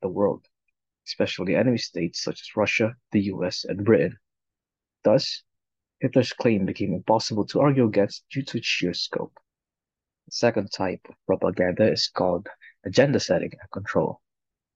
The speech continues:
Agenda control is particularly interesting, as it is a highly subtle type of propaganda. Unlike most types of propaganda,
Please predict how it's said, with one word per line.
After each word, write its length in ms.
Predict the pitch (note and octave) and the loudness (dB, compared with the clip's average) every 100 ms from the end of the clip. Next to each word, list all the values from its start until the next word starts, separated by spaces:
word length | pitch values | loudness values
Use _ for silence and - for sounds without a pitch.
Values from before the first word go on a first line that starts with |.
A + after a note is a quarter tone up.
| _ _ _ _ | _ _ _ _
Agenda 300 | G#2 A#2 E3 | 2 4 4
control 540 | - G#2 - G#2 B2 - | 2 -2 2 4 4 0
is 240 | - - - _ _ | -8 -12 -14 _ _
particularly 520 | - - A2+ G2 F#2+ | -6 -2 2 2 2
interesting, 480 | - - - B2 D#3+ _ _ _ _ _ _ _ _ | -2 -8 -2 0 -2 _ _ _ _ _ _ _ _
as 240 | F2+ G2 F#2 | -6 -4 -4
it 80 | |
is 160 | F2 - | -4 -4
a 100 | - | -2
highly 360 | - A2+ B2 A#2+ | 2 4 4 4
subtle 260 | G#2 F#2+ | 2 0
type 340 | - - F3+ - - | -2 -2 -2 -4 -14
of 80 | - - | -18 -16
propaganda. 600 | F#2 F#2+ F#2 F#2 E2+ - _ _ _ _ _ _ _ _ _ _ _ _ | -12 -6 -4 -4 -6 -10 _ _ _ _ _ _ _ _ _ _ _ _
Unlike 300 | G#2+ A2 G2+ | 4 4 4
most 260 | A2 D#3 - | 4 4 2
types 440 | G#2 E2+ - - | 0 0 -4 -8
of 80 | - - | -10 -4
propaganda, 640 | F2 - - F2+ F#2 C#3+ | -4 -2 -2 0 2 0